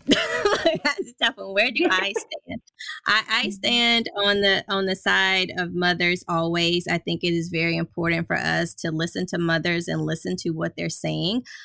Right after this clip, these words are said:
Speaker 1: um, because they are definitely a, a part of the solution, um, to the problems, you know, that we have. So if we wanna really fix healthcare and really transform healthcare, then we need to listen to the people that are in it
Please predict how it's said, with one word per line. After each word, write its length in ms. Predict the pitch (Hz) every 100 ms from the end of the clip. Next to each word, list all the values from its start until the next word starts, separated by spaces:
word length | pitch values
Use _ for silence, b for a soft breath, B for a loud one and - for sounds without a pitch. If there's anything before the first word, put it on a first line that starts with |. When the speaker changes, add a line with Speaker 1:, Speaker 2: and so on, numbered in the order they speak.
| B
Speaker 1:
um, 520 | 180 175 165 165 170 170
because 360 | 170 170 160 151
they 220 | 170 175
are 120 | 165
definitely 960 | 165 156 160 - 190 190 202 190 185 - -
a, 100 | 175 -
a 100 | 180
part 460 | - - 175 170 -
of 300 | 170 165 175
the 300 | 208 165 165
solution, 720 | - - 165 160 196 - 415 427 B B -
um, 360 | 185 175 175
to 180 | 175 190
the 80 | 160
problems, 720 | - 170 160 165 170 165 165 -
you 240 | - 180
know, 220 | 165 160
that 220 | 160 160 160
we 80 | 165
have. 340 | 160 160 156
So 220 | - 170
if 80 | 156
we 100 | 175
wanna 360 | 180 185 175 170
really 380 | 175 175 185 185
fix 280 | - 185 -
healthcare 440 | 180 160 - 170
and 80 | 165
really 240 | 160 160 165
transform 680 | - 165 160 - 165 160 160
healthcare, 500 | 160 160 - 165 160
then 140 | 156
we 100 | 156
need 220 | 156 156
to 80 | 156
listen 340 | 151 151 170
to 100 | 156
the 120 | 156 143
people 400 | - 156 160 143
that 180 | 151
are 140 | 156 151
in 160 | 156 165
it 140 | -